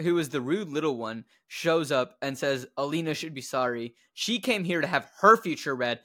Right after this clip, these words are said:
not listen to yours." And I'm like, "Shimmer is mean. Like, I don't like her. She's just rude." Shimmer shoos them out. They decide to try another room. And before they do, we meet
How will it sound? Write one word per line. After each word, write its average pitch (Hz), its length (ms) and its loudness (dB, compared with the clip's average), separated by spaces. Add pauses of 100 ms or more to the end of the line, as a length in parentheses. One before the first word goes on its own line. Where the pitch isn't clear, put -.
(160)
not 143 240 2
listen 165 240 -6
to 160 40 -2
yours." 120 540 -6 (220)
And 143 120 -4
I'm 156 120 -4
like, 165 200 -4
"Shimmer 208 380 -8
is 185 380 -6
mean. 127 600 -12
Like, 120 320 -8 (220)
I 123 100 -4
don't 247 300 -12
like 120 340 -10 (320)
her. 123 280 -14 (720)
She's 151 220 -12
just 240 200 -6
rude." 143 520 -6 (1040)
Shimmer 220 340 -2
shoos 190 300 -2
them 147 100 -8
out. 123 220 -2 (420)
They 160 120 2
decide 175 380 2
to 180 60 -8
try 139 300 2 (100)
another 285 360 -2
room. 123 260 -6 (520)
And 156 240 -2
before 220 320 -2
they 220 100 0
do, 143 340 -8 (280)
we 143 160 -6
meet 202 380 0